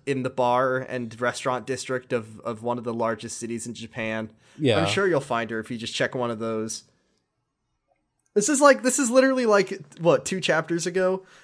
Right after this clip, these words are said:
Speaker 1: when, uh, Kiryu's like, <laughs> "If your bar closes, where will people go to drink in the city
Speaker 2: Good
Speaker 1: famous
Speaker 2: people
Speaker 1: for
Speaker 2: need
Speaker 1: all of the
Speaker 2: places
Speaker 1: bars
Speaker 2: to
Speaker 1: that
Speaker 2: drink.
Speaker 1: it has?"
Speaker 2: I'll go back to Bantam
Speaker 1: Where
Speaker 2: and
Speaker 1: w-,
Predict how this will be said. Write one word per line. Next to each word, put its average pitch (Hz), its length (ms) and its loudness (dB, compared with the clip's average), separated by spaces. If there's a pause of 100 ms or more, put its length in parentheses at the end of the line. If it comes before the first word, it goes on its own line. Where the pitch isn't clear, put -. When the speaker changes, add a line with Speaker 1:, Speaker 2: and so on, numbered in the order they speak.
(100)
Speaker 1:
when, 147 420 0
uh, 143 300 -2
Kiryu's 156 560 -2
like, 143 460 0 (440)
<laughs> - 460 -12
"If 143 200 2
your 151 200 2
bar 139 300 4
closes, 139 720 -2 (220)
where 156 300 2
will 143 160 -2
people 147 380 -4
go 147 200 2
to 143 100 -4
drink 143 400 0
in 147 220 -2
the 147 80 0
city 147 480 2
Speaker 2:
Good 139 340 8
Speaker 1:
famous 156 300 8
Speaker 2:
people 139 160 8
Speaker 1:
for 135 80 8
Speaker 2:
need 139 100 12
Speaker 1:
all 143 100 6
of 143 60 6
the 139 60 10
Speaker 2:
places 131 160 8
Speaker 1:
bars 143 280 6
Speaker 2:
to 139 60 6
Speaker 1:
that 127 160 2
Speaker 2:
drink. 139 220 10
Speaker 1:
it 131 40 10
has?" 139 480 2 (320)
Speaker 2:
I'll 131 200 10
go 131 260 8
back 135 360 6
to 139 160 4
Bantam 131 540 6
Speaker 1:
Where 185 160 8
Speaker 2:
and 196 80 4
Speaker 1:
w-, 165 60 0